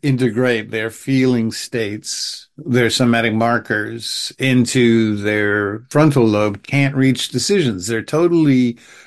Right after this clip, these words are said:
logical people, but they can never make a choice because they can't feel their bodies and integrate those feelings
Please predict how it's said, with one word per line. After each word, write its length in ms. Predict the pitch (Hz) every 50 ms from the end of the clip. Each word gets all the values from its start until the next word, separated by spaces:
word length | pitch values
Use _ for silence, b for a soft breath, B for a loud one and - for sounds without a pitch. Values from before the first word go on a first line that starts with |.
| B B B B _ _ -
logical 760 | - 120 123 135 135 143 156 160 151 143 160 135 139 131 120
people, 680 | - 147 170 180 156 - - 98 90 87 - 123 127 - _ _ _ _
but 160 | - 143 143 139
they 100 | 147 135
can 200 | - 143 139 131
never 260 | 131 135 127 135 127
make 180 | 127 127 123
a 60 | - 123
choice 720 | - - - 170 139 110 - - - - - - - - _ _ -
because 340 | 143 131 113 131 135 123 123
they 160 | 135 123 113
can't 580 | 117 131 127 123 123 120 117 113 - - - - _ _ _
feel 580 | _ - - - - 160 156 151 147 151 143 135
their 220 | 123 127 117 117
bodies 580 | 110 110 120 113 117 117 117 117 117 113 107 104
and 140 | 117 113 120
integrate 640 | - 139 143 135 135 135 113 110 123 110 107 107 -
those 260 | 104 113 104 92 -
feelings 800 | - 123 117 107 104 107 107 101 101 104 101 - - - -